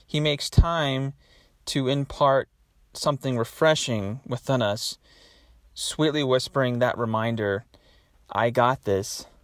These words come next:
All I need for you to do in this moment is begin again." The spiritual significance of a brand new day is immense. It can't be understated.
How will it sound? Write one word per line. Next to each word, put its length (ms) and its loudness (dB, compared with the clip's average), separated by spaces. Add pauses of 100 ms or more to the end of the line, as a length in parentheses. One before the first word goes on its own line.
(260)
All 180 4
I 140 2
need 360 -2
for 160 -6
you 140 2
to 100 4
do 280 0
in 140 -2
this 180 -4
moment 420 -2 (400)
is 120 -6
begin 280 -4
again." 400 -4 (640)
The 80 -6
spiritual 500 0
significance 800 -2
of 80 -4
a 60 -6
brand 380 0
new 140 -2
day 460 -2 (440)
is 180 -2
immense. 420 -4
It 140 -12
can't 340 -2
be 200 -4
understated. 760 -6